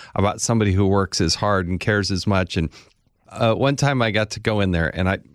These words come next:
my, I have a handful of experiences with the president,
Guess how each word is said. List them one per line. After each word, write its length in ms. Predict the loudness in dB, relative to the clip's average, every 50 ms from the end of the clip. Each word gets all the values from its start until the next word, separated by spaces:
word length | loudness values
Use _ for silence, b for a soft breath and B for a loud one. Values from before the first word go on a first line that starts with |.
| _ _ -4
my, 360 | -2 0 2 2 2 0 0 -2
I 100 | -2 -2
have 120 | -2 0
a 60 | -2 -4
handful 600 | -4 -2 -2 0 0 0 -2 -2 -2 0 0 0
of 120 | 0 -2
experiences 800 | -4 -4 -4 -4 -2 0 0 0 0 0 -2 -2 -2 -2 -2 -2
with 120 | -2 -2
the 80 | -2 -4
president, 560 | -4 -2 -2 0 0 0 0 -2 -2 -2 -6